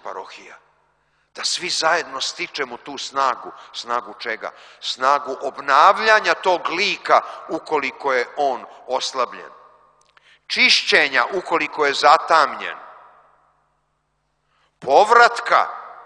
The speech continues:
ako je izgubljen. To kaže sveti Grigorije Bogoslov.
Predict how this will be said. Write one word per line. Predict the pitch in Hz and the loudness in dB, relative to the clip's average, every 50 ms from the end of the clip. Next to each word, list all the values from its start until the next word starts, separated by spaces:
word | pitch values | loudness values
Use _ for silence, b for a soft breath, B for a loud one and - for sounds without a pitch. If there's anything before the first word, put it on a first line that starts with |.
| - - - - _ _ _ _ _ _ _ _ | -20 -20 -20 -20 _ _ _ _ _ _ _ _
ako | - 120 120 - - 131 131 123 | -10 -10 -10 -10 -10 -10 -8 -8
je | 123 | -6
izgubljen. | 135 156 156 - - 160 147 127 127 104 82 73 _ B B B B B - | -8 -8 -8 -8 -10 -12 -12 -12 -12 -14 -14 -16 _ B B B B B -14
To | - 113 | -14 -12
kaže | - - 123 117 110 - 104 | -10 -6 -6 -6 -6 -8 -12
sveti | - - 110 104 - 110 | -14 -14 -16 -18 -20 -20
Grigorije | 98 - 101 101 92 95 95 90 90 87 85 | -20 -20 -20 -20 -16 -16 -16 -16 -16 -18 -18
Bogoslov. | - 87 87 87 82 80 - - - _ _ | -20 -20 -20 -18 -18 -18 -18 -20 -20 _ _